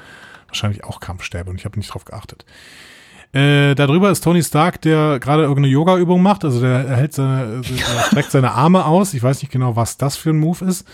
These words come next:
Äh, wahrscheinlich fliegt er, ne? Und, äh, muss sich irgendwie gerade auf einer bestimmten, ähm, Höhe halten. Und darüber ist, wie gesagt, der benannte Thanos.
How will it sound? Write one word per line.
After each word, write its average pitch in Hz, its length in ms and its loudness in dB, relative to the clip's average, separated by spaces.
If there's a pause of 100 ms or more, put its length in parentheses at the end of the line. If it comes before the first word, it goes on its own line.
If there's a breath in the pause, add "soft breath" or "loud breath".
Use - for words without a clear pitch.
(560 loud breath)
Äh, 123 200 4
wahrscheinlich 120 360 2
fliegt - 320 -2
er, 80 260 -8
ne? 147 220 4
Und, 117 240 0
äh, 107 200 2
muss 104 300 2
sich 104 100 -6
irgendwie 107 320 0
gerade 104 380 2
auf - 160 -6
einer 101 240 2
bestimmten, 95 600 0 (140)
ähm, 95 400 0 (260)
Höhe 98 260 2
halten. 85 300 -4
Und 92 140 -4
darüber 120 300 4
ist, - 180 -4
wie 110 80 -2
gesagt, 104 560 -2
der 117 120 2
benannte 139 480 2
Thanos. 185 640 0